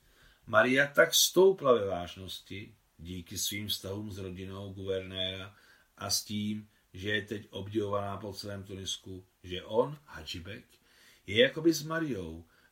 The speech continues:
a nikoliv ona s ním, jak to bylo dříve.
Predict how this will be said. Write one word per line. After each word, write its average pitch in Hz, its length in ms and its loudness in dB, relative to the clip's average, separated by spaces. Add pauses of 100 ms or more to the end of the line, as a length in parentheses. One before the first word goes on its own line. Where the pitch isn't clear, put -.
a 107 80 -6
nikoliv 165 540 4
ona 110 220 -10
s - 160 -2
ním, 101 420 -10 (240)
jak 95 220 -6
to 110 120 -10
bylo 101 200 -8
dříve. 85 600 -14